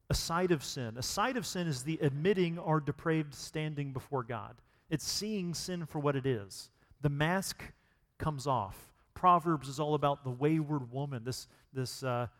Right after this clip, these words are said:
uh, seductive person, and yet in reality, as, as temptation acts this way, you see it for what it is, and you go down into the depths.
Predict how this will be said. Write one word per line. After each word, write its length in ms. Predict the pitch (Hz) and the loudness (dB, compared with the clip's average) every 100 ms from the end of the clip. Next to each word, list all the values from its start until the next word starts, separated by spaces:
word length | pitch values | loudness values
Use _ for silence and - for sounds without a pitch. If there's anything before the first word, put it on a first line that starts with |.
| _ _ - | _ _ -14
uh, 160 | 123 127 | -12 -10
seductive 580 | - 135 151 - 160 - | -6 0 0 2 -2 0
person, 480 | 160 156 - 117 | 0 0 -2 -8
and 100 | 123 | -4
yet 140 | 135 135 | -2 -2
in 140 | 139 | -2
reality, 540 | 139 139 190 196 135 131 | 0 2 2 2 2 0
as, 140 | - | -2
as 140 | 123 | -10
temptation 560 | - 147 - 175 - 143 | -8 -8 -2 -2 -2 -4
acts 240 | 160 - | -4 -6
this 220 | 143 120 - | -8 -10 -10
way, 240 | 123 127 _ _ _ _ _ _ _ _ _ _ _ _ _ _ _ _ _ _ | -14 -14 _ _ _ _ _ _ _ _ _ _ _ _ _ _ _ _ _ _
you 120 | 143 135 | -12 -8
see 260 | - 160 | -4 -2
it 80 | 151 | -2
for 140 | 151 | -2
what 120 | 139 135 | 0 2
it 120 | 143 | 2
is, 380 | 151 117 101 123 | 2 0 -8 -14
and 80 | 110 127 | -18 -16
you 120 | 117 | -4
go 200 | 151 143 | 2 2
down 260 | 139 135 135 | 2 -2 -4
into 260 | 151 - | -4 -6
the 100 | 117 107 | -10 -8
depths. 720 | 123 120 - - - - | -4 -6 -8 -14 -14 -16